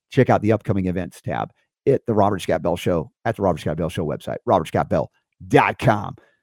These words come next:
With that, let's take a break. We'll see if we get T M B up to go outside the box together and a whole lot more. Check out what's happening in the chat room. If you got a question or comment,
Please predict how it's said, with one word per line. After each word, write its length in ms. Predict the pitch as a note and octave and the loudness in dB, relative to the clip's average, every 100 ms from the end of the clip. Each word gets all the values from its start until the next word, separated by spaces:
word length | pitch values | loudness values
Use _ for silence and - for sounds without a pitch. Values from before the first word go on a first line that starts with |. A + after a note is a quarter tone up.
| _ - | _ 6
With 200 | F3+ F3 | 6 8
that, 260 | G3 G3 | 4 4
let's 140 | F#3 - | -2 2
take 180 | G3 D#3+ | 4 6
a 40 | |
break. 200 | F3 G3 | 6 6
We'll 80 | D3 | 4
see 140 | E3 | 2
if 40 | D3+ | 0
we 100 | D3 | 2
get 180 | D3+ | 0
T 120 | - D#3+ | 2 2
M 120 | C#3+ | 2
B 180 | D3+ D3+ | 4 4
up 240 | D3 _ | 2 _
to 80 | B2+ | 2
go 180 | B2+ C3+ | 4 4
outside 460 | D3+ - - D3 B2+ | 2 -2 0 0 2
the 60 | |
box 280 | B2 C#3 - | 0 -2 -4
together 320 | C3+ D#3 F#3+ | 0 2 2
and 120 | B2 | -2
a 40 | G2+ | -2
whole 200 | A2+ C#3 | 0 2
lot 200 | C#3+ D3 | 2 4
more. 260 | D3 F3 - _ | 4 4 0 _
Check 200 | - F3+ | -2 2
out 120 | E3+ | 4
what's 140 | D#3 - | 4 6
happening 300 | D#3+ C#3+ C3+ | 6 6 0
in 80 | C3 | -2
the 80 | |
chat 260 | A#2 D#3 D3 | 0 2 2
room. 140 | B2 | -2
If 60 | G2+ | -2
you 60 | B2+ | -2
got 120 | B2 | 0
a 20 | |
question 300 | - C#3 C3+ | 0 0 0
or 60 | A#2+ | -2
comment, 420 | C#3+ C#3+ D#3 | 0 0 -2